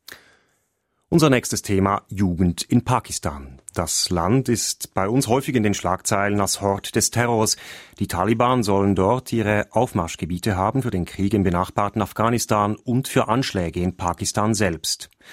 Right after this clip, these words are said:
Kein Zweifel, Pakistan steckt in einer tiefen sicherheitspolitischen und auch wirtschaftlichen Krise. Es fehlt an Arbeitsplätzen und Zukunftsperspektiven. Dabei sind zwei Drittel der Pakistaner und Pakistanerinnen jünger als dreißig.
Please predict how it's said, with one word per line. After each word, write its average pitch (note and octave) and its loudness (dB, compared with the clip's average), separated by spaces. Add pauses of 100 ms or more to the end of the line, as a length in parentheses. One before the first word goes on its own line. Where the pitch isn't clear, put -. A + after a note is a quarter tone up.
(480)
Kein C3 0
Zweifel, B2+ 2 (360)
Pakistan B2+ 2
steckt - -2
in F#2+ 4
einer F2+ 0
tiefen A#2+ 0
sicherheitspolitischen G2 0
und C3 -2
auch G#2 -2
wirtschaftlichen A2 -2
Krise. G2 2 (260)
Es A2 0
fehlt G2+ 2
an F2+ 0
Arbeitsplätzen G2 -2
und G#2+ -2
Zukunftsperspektiven. F2 -4 (160)
Dabei A2 0
sind G2 -4
zwei A#2 2
Drittel A#2 -4
der E2 -4
Pakistaner F2+ -4
und G2 0
Pakistanerinnen G#2 0 (120)
jünger F2+ 0
als - -2
dreißig. G#2+ -4